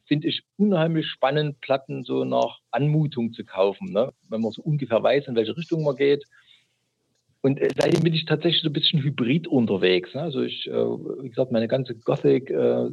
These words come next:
Abteilung ist fast alles C D. Ähm, ich unterscheide da tatsächlich relativ strikt. Also manche Sachen muss ich unbedingt auf Vinyl haben. Also letztes Jahr habe ich mir die, äh,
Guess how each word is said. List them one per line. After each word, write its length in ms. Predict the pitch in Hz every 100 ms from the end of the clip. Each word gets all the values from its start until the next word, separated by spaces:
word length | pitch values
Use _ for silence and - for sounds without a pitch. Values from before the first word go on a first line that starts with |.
| -
Abteilung 640 | - - - 120 123 131 139
ist 160 | - - - -
fast 260 | 135 - 127
alles 260 | 127 123
C 160 | - 107
D. 380 | 117 135 113 - - - - - _ -
Ähm, 800 | 113 117 117 117 117 - - 147 _ 147 _ 185 _ 214 _ _ _ _ _ _ -
ich 100 | -
unterscheide 400 | 175 180 143 170
da 120 | 160
tatsächlich 540 | - 139 156 160 160 113
relativ 440 | 120 107 - 101
strikt. 500 | - - - 104 -
Also 340 | 110 117 110 -
manche 320 | 117 143 156
Sachen 340 | 151 143 143 -
muss 400 | 120 135 180 190
ich 260 | 180 - -
unbedingt 440 | 180 180 156 156
auf 200 | 117 123
Vinyl 320 | 120 123 170 147
haben. 260 | 147 143
Also 160 | 104 117
letztes 320 | 123 - 123
Jahr 120 | 123
habe 120 | 117
ich 100 | 120
mir 100 | 123
die, 260 | 113 117 120
äh, 440 | 120 110 107 113